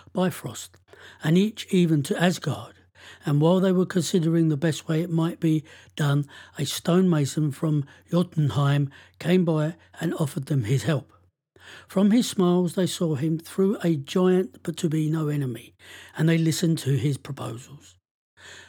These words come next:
"I can build you," said the giant, "a fortress that shall be proof against any of your enemies,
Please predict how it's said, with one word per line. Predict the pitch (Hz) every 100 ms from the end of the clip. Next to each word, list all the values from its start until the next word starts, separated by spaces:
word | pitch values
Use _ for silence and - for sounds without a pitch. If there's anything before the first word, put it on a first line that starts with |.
| -
"I | 160
can | 170 208
build | 190 226 208 139
you," | 147 202
said | - - 139
the | 147
giant, | 143 135 143 -
"a | 151
fortress | - 196 254 - 185 -
that | 180
shall | - - 185
be | 170 180
proof | - - 233 -
against | 180 160 151 - - - -
any | 185 196
of | 180
your | 180 170
enemies, | 139 120 104 - -